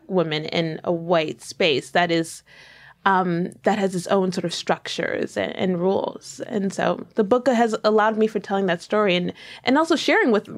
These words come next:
white readers and, you know, other, other Black women, like, you know, your story can be powerful and joyful, but also there's so much more to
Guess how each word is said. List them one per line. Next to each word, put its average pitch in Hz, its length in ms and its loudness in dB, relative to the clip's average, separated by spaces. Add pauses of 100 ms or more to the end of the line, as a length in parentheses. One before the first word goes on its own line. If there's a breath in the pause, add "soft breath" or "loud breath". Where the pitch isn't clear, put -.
(120)
white 269 240 2
readers 240 560 2
and, 247 420 2
you 254 80 4
know, 233 220 2
other, 226 420 2
other 269 280 2
Black 202 260 0
women, 208 260 2
like, 202 200 0 (600 loud breath)
you 233 140 2
know, 196 280 4 (180)
your 220 260 4
story 208 260 0
can 196 140 -2
be 190 60 0
powerful 190 500 0
and 180 120 -2
joyful, 180 520 2
but 180 160 -2
also 175 200 -2
there's 180 220 -2
so 180 120 -2
much 180 260 -6
more 170 240 -4
to - 420 -2